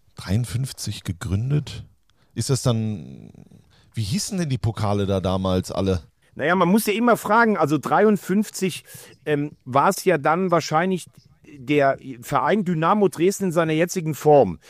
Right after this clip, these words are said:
Speaker 2: Es gibt ja dann auch immer
Speaker 1: Mhm.
Speaker 2: Vorgängervereine, also, äh, de-, wo es dann umbenannt wurde oder wo die umziehen mussten. Union Berlin ist, glaub ich, zum Beispiel aus Union Oberschöneweide entstanden.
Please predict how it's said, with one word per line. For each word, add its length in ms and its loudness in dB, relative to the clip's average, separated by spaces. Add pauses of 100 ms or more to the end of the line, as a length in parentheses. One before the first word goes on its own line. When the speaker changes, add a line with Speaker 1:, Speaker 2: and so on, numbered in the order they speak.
(180)
Speaker 2:
Es 140 -10
gibt 180 -4
ja 80 4
dann 140 2
auch 100 -2
immer 200 0
Speaker 1:
Mhm. 40 -6
Speaker 2:
Vorgängervereine, 1700 2
also, 360 0 (320)
äh, 180 2
de-, 340 -6
wo 200 -4
es 120 -6
dann 140 0
umbenannt 800 2
wurde 400 2
oder 180 0
wo 80 0
die 140 -4
umziehen 600 0
mussten. 400 -2
Union 320 0
Berlin 280 2
ist, 100 -4
glaub 140 0
ich, 60 -6
zum 120 -4
Beispiel 220 -2
aus 120 -2
Union 440 0
Oberschöneweide 880 2
entstanden. 640 -4